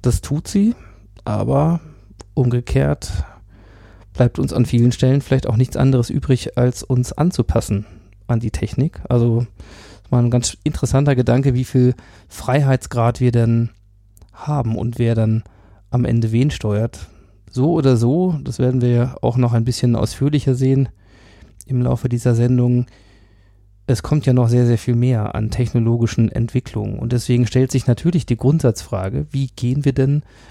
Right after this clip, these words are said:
mit diesen ganzen Neuerungen um? Und welche Möglichkeiten haben wir, da, ja, für uns einen guten Weg zu finden? Und auch das habe ich ihn gefragt. Wie können wir denn mit Veränderungen gut klarkommen?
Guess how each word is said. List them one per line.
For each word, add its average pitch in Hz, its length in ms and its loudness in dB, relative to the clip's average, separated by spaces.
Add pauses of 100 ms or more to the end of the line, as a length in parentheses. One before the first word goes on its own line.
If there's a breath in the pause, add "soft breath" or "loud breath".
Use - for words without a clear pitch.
(120 soft breath)
mit - 180 -2
diesen 131 240 0
ganzen 127 400 2
Neuerungen 127 800 2
um? 107 320 -4 (500 loud breath)
Und 120 140 -6
welche 123 200 0
Möglichkeiten 117 720 -2
haben 113 280 -4
wir, 117 260 0 (880 loud breath)
da, 123 460 2 (720 loud breath)
ja, 131 260 2
für - 140 -4
uns 143 180 -2
einen 123 180 4
guten 131 280 0
Weg 147 200 0
zu - 80 -2
finden? 123 360 0
Und 120 120 -2
auch - 120 0
das - 480 -6 (280 soft breath)
habe 156 200 -2
ich 151 100 -2
ihn 165 60 2
gefragt. - 500 -4
Wie 185 300 0 (200)
können 180 340 0
wir 170 100 2
denn 160 200 4
mit 156 140 0
Veränderungen 120 680 2
gut - 280 -10
klarkommen? - 520 -4